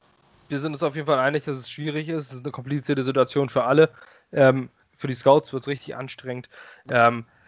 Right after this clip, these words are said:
es wird auf jeden Fall eine interessante Sache sein, äh, weiter zu beobachten. Ich denke, dass, äh, dass sich da noch ein bisschen was tun wird. Ähm, das ist momentan so dynamisch, die ganze Lage,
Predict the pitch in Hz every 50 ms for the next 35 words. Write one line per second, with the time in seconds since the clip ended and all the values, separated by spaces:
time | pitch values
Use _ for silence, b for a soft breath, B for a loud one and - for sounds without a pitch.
0 | b b b 131 110 117 151 156 151 - 165 147 147 147 151 147 131 131 123 -
1 | 135 135 135 123 123 127 127 131 139 120 123 120 120 120 127 139 139 127 123 120
2 | 123 123 123 117 - - 117 117 135 139 120 123 113 104 - - 107 - - 117
3 | 113 123 117 117 113 - - - - 127 117 113 110 117 - - 117 _ 123 120
4 | 117 107 120 120 110 135 123 113 107 - - - 143 139 135 123 131 127 127 123
5 | - b b b b b b _ - 127 120 117 117 117 117 113 123 - _ _
6 | _ _ _ _ _ _ - 127 110 120 120 123 135 131 120 - 131 127 120 120
7 | 127 120 123 123 123 120 123 131 135 120 - - 120 123 120 113 - 120 120 120
8 | 120 120 117 120 117 113